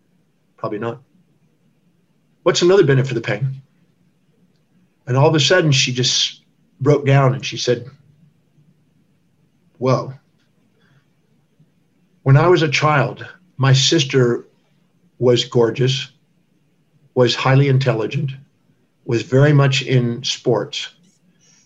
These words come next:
And my parents constantly acknowledged her for excelling.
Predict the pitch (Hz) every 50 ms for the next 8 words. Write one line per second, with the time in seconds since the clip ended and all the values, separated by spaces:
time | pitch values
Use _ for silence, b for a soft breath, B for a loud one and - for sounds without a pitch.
0 | _ - 131 127 127 127 127 131 - - 165 160 160 151 135 135 - - - -
1 | _ _ _ _ _ - - 147 147 147 135 - - 135 127 113 120 120 117 117
2 | 117 110 95 - - - - 107 104 101 - - _ _ _ _ _ _ _ _
3 | _ _ _ - - 135 131 131 - - 147 143 131 - - - -